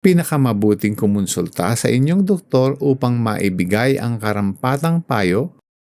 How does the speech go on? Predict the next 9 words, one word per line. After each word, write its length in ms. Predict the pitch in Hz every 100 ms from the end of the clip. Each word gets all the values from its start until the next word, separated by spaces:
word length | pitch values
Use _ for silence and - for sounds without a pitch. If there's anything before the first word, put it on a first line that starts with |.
| _ _
at 240 | - 180 -
kagagamu-, 800 | 156 117 107 98 104 107 120 -
at 240 | 139 -
kagamutan 960 | 170 139 139 147 208 247 104 85 80 - _ _ _ _ _ _ _ _ _ _
ukol 480 | 165 185 - 120 92
sa 220 | - 117
sakit 340 | - 98 92 -
na 160 | 87
ito. 400 | 85 - 87 85